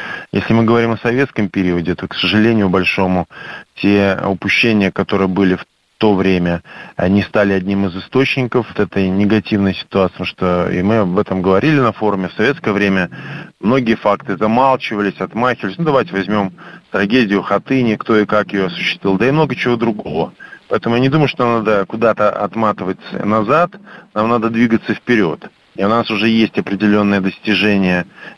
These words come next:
и в России, и в Беларуси сейчас. И мы договорились о создании, ну, по крайней мере, высказали целесообразность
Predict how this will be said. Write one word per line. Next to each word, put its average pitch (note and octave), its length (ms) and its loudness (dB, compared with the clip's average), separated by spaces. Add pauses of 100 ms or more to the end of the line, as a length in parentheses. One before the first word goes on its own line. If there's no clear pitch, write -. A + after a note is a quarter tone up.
и G#2 80 4
в G2 60 2
России, G#2 340 0
и G2 40 4
в F#2 40 -6
Беларуси G#2+ 640 2
сейчас. - 420 2 (520)
И F#2+ 40 -8
мы G2+ 120 0
договорились G#2 760 2
о F2+ 60 -8
создании, G2 680 0
ну, G2+ 120 -4
по G2 120 -4
крайней G#2+ 240 0
мере, G2 140 2
высказали G2 420 0
целесообразность G2+ 840 0